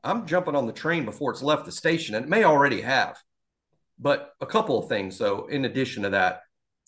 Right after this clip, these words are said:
I think Jam Miller gets lost in the discussion a little bit, and I think Jam Miller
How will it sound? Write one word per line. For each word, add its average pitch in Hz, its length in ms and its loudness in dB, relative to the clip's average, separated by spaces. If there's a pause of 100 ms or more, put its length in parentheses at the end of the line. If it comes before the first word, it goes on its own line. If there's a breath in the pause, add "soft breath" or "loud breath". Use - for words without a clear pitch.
I 123 80 2
think 120 280 4
Jam 139 280 4
Miller 151 280 6
gets 123 240 2
lost 135 520 2
in 123 120 -4
the 120 60 -4
discussion 135 480 0
a 151 40 2
little 156 220 2
bit, 151 140 4
and 117 120 2
I 147 120 4
think 151 240 -2
Jam 123 320 -2
Miller 143 420 2